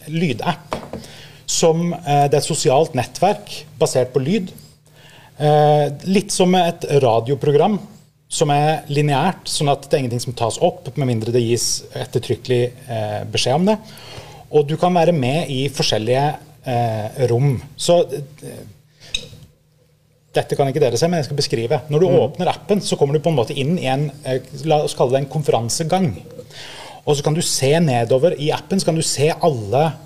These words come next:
Speaker 1: rommene der folk har skrevet, «Ja, dette er frokostklubben, dette er den virtuelle kaffemaskinen, dette er alle disse tingene.» Og så kan du gå inn der,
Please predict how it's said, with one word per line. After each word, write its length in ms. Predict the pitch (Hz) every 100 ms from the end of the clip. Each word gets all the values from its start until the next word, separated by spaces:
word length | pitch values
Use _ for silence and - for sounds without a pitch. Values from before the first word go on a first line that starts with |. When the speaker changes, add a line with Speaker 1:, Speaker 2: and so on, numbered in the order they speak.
| -
Speaker 1:
rommene 460 | 127 117 120 202 - -
der 120 | 160
folk 240 | 151 131 123
har 40 | 143
skrevet, 560 | 160 113 107 143 - - - - - -
«Ja, 80 |
dette 300 | 190 165 - 156
er 60 |
frokostklubben, 880 | - 151 139 160 - 156 131 170 170
dette 240 | 160 - 123 127 135 135
er 140 | 123
den 240 | 117 131 139 135
virtuelle 480 | 139 - 131 127
kaffemaskinen, 1000 | 131 143 - 185 165 - 165 160 165 175 165
dette 320 | 151 - 147
er 560 | 131 135 143 - - - -
alle 160 | 165 147
disse 240 | - -
tingene.» 300 | 127 135 214 220 - - - -
Og 80 | - 185
så 40 | 202
kan 80 |
du 80 | 208
gå 100 | 220 214 175
inn 160 | 185
der, 300 | 170 180 202